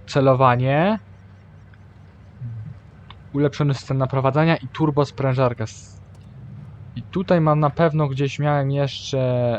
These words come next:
e, standardowe, ale czekaj, bo czegoś tu nie rozumiem. Tut-, aha, bo to jest system magazynkowy, to przepraszam.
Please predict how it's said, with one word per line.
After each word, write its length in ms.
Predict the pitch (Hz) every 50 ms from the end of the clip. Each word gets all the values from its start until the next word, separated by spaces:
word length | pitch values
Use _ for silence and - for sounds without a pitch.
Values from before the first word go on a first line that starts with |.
| - -
e, 760 | - 117 120 117 113 113 113 113 113 113 110 113 110 110 110 104 - - - - - - - - - - - - - - - - - - - - -
standardowe, 560 | - 123 123 120 120 117 113 117 110 107 104
ale 180 | 107 117 127 127 131 - - -
czekaj, 300 | - 151 143 - 117 113
bo 140 | 110 117
czegoś 300 | 107 - - 131 135 127
tu 100 | - -
nie 100 | 131 127
rozumiem. 260 | 123 117 113 113 110 107
Tut-, 320 | - - - - - - -
aha, 260 | - 123 - 135 135
bo 120 | 123 120 113
to 120 | - 123
jest 200 | 117 117 - -
system 260 | - - - - 127
magazynkowy, 600 | 123 120 120 123 123 120 123 120 - 127 120 113
to 100 | 107 -
przepraszam. 460 | 107 - 120 - 117 107 101 - 101